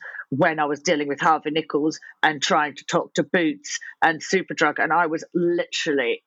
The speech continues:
in my pajamas working on my laptop with a young baby that I would stop. And people would ask me for calls, and I'd be like, "Oh, no, sorry, you know, I'm too busy. Let's just do it on email," because I didn't want them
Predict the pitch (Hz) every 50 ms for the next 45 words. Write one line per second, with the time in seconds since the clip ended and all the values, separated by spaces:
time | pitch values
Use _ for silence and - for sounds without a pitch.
0 | _ - 185 175 160 156 156 151 - 160 139 165 151 147 147 147 151 - - 127
1 | 147 170 165 160 - 160 156 143 147 151 143 135 143 156 143 - - - - 135
2 | 104 - _ - - - - - 147 160 170 160 160 - - - - 156 160 151
3 | 151 139 147 143 - 156 156 165 156 - 135 120 151 - 147 143 143 135 135 -
4 | - - 185 156 - - - - - - 170 180 165 196 220 - 190 185 170 175
5 | 180 165 165 - - - 165 156 143 - - 143 143 - 202 196 180 160 - 69
6 | - - - 156 147 151 139 - 160 160 156 147 - - 170 165 160 156 151 143
7 | - - 165 147 143 143 143 - - 139 139 - - 143 143 - - 170 - -
8 | 147 - 160 151 147 - - - 143 - - 160 143 92 85 - 160 190 196 156
9 | 127 - - - 180 190 185 - - 208 185 160 143 165 - - 165 160 151